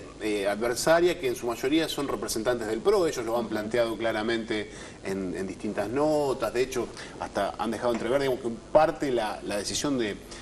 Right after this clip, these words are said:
de armar y de movilizar es para ir armando, digamos, una estructura en respaldo a Patricia Bullrich. Lo han dicho más de una vez, a veces directamente, a veces indirectamente.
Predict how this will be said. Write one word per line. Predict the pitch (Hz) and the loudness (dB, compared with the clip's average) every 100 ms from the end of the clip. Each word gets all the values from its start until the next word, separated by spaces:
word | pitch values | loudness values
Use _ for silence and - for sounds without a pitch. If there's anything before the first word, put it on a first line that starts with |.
| - - | -16 -14
de | 90 113 | 2 4
armar | 117 123 147 151 | 4 4 4 4
y | |
de | 123 | 4
movilizar | 117 117 110 165 | 2 0 0 0
es | |
para | - 120 135 143 | 2 4 6 4
ir | 120 135 139 | 2 0 0
armando, | 127 127 143 147 143 | 2 2 0 0 2
digamos, | 131 127 131 | 2 2 0
una | 127 | -4
estructura | 123 120 - 151 | -4 -4 0 0
en | 135 | 0
respaldo | 110 104 127 127 120 | -4 0 2 2 0
a | |
Patricia | 101 98 104 113 | -4 -6 -4 -2
Bullrich. | 131 147 123 113 | 0 2 0 -2
Lo | 117 | -2
han | |
dicho | 110 107 | -2 -4
más | 104 107 | -4 -2
de | 101 | -2
una | 104 107 | -2 0
vez, | 113 101 | -2 -2
a | |
veces | 104 98 | -4 -2
directamente, | 101 117 110 120 139 131 107 | 0 0 0 0 -2 -2 -4
a | |
veces | 107 104 | -4 -4
indirectamente. | 98 101 92 98 95 87 | -4 -6 -4 -4 -4 -8